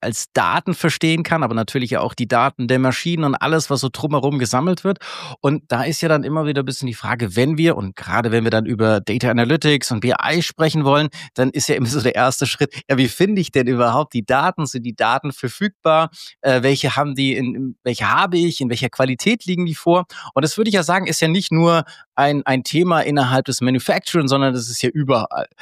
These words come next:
Ähm, aber jetzt so aus deiner Sicht, ist es denn, ähm, im Manufacturing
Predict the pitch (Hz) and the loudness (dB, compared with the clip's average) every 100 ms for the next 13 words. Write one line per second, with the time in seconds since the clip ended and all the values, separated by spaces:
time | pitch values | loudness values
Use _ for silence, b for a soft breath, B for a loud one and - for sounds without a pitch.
0 | 160 B - 131 143 156 208 - 247 226 | -14 B 0 0 2 0 0 0 0 0
1 | - 180 233 202 240 - 180 196 - 175 | 0 0 0 0 0 -2 -4 -4 -2 2
2 | 165 165 - 139 135 139 139 139 131 135 | 2 0 -2 0 4 4 4 0 0 0
3 | 120 123 123 - - - - 190 208 247 | 2 4 2 0 -2 -4 -2 2 4 4